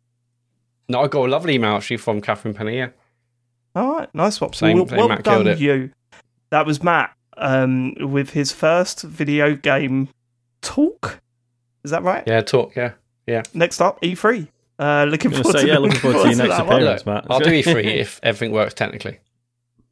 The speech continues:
Speaker 2: Okay, all right. Uh, <laughs> let's, uh, let's get on to the feedback. Let's get on to the feedback from last week's show, shall we?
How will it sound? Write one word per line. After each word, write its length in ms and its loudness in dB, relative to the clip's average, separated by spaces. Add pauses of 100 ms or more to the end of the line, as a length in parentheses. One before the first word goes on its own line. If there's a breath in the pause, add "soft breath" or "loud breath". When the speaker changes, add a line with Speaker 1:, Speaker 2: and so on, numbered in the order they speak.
(120)
Speaker 2:
Okay, 420 -2 (140)
all 200 2
right. 280 -2 (380 loud breath)
Uh, 840 0 (340 loud breath)
<laughs> 280 -16
let's, 320 -2
uh, 440 0
let's 260 -2
get 180 0
on 160 2
to 120 -6
the 80 -4
feedback. 520 -4
Let's 180 -4
get 140 0
on 80 -6
to 80 -10
the 60 -6
feedback 340 -6
from 120 -10
last 260 -2
week's 180 -6
show, 180 0
shall 200 -4
we? 100 -2